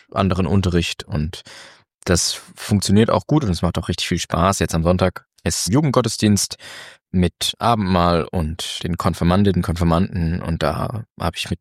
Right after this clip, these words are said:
einer, mit einem Gitarristen und mit einer Sängerin zu tun und wir haben gestern zusammen geprobt und da habe ich wieder festgestellt, dass das, was wir, sagen wir mal, klassisch ausgebildeten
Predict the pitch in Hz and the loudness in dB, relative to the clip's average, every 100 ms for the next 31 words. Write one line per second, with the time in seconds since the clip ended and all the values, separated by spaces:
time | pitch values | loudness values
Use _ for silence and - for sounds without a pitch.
0 | _ 85 82 _ _ 95 - 85 - 90 | _ -2 -2 _ _ -6 -2 -4 -2 0
1 | 107 - 101 85 90 87 87 92 95 87 | 0 2 0 0 -4 -2 0 2 2 2
2 | 85 - 80 80 57 78 73 - - - | 0 -4 -4 -4 -4 -8 -10 -16 -20 -20
3 | _ - 87 90 90 - 87 - 87 90 | _ -2 0 2 0 0 -2 0 0 2
4 | 85 - 107 - 101 87 90 95 - 95 | 0 2 2 2 0 0 0 -2 -2 0
5 | 107 - - 92 90 87 - - _ _ | 0 -2 -4 -2 0 -2 -6 -12 _ _
6 | 123 - 107 - 104 101 98 92 - - | 0 2 -2 -2 0 2 2 0 -6 -20
7 | - _ _ _ - - - _ - _ | -20 _ _ _ -20 -20 -20 _ -20 _
8 | - 87 90 87 87 85 - _ _ _ | -6 0 2 4 2 0 -6 _ _ _
9 | - 110 123 - - 120 - 104 110 104 | -2 -2 0 -4 0 0 0 0 0 0
10 | - 98 95 | -2 0 0